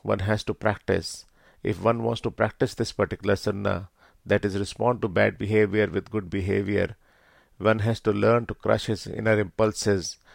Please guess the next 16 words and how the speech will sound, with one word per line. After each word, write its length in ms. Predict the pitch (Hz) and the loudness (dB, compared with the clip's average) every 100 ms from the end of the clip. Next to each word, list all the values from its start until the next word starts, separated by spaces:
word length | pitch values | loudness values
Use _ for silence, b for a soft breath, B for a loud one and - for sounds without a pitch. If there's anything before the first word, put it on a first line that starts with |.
| b | b
and 140 | 92 101 | -4 2
anger 540 | 104 107 98 98 92 _ b b b | 2 2 0 0 -2 _ b b b
and 220 | - 104 | -4 -2
has 200 | 95 107 | 0 0
to 100 | - | 0
make 260 | 98 107 95 | -2 -2 -4
strenuous 480 | - - 101 104 - | -4 0 2 0 0
efforts, 600 | 98 - 101 92 - - - | -2 0 -2 -2 -6 -8 -2
efforts. 540 | 110 - 95 90 - B B B B B - | 0 2 0 0 -8 B B B B B 0
But 180 | 107 113 | 0 0
if 120 | 113 | 0
you 180 | 113 107 | 0 0
truly 320 | - 131 135 | -2 2 2
want 260 | 101 113 - | 2 -4 -4
to 60 | |
follow 540 | 98 104 104 104 101 | -2 -2 2 2 0